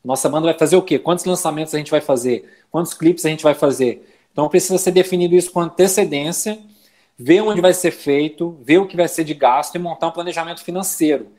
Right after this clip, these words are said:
Com esse planejamento financeiro, consegue ter uma noção do que vai ser investido no ano de dois mil e vinte e um inteiro.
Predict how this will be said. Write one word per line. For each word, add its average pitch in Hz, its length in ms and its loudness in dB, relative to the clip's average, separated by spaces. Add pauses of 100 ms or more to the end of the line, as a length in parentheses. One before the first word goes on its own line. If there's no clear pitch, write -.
(180)
Com - 80 -6
esse 175 100 -4
planejamento 180 440 0
financeiro, 170 400 -2
consegue 170 380 0
ter 185 80 -6
uma 180 100 -2
noção 175 300 -4
do 165 60 -10
que 220 100 -8
vai 208 160 0
ser - 140 -4
investido 196 520 0
no 185 100 -2
ano 190 120 -2
de 175 80 -10
dois 180 180 4
mil 185 140 -4
e - 20 -6
vinte 185 200 -8
e 185 60 -6
um 190 40 -2
inteiro. 165 460 2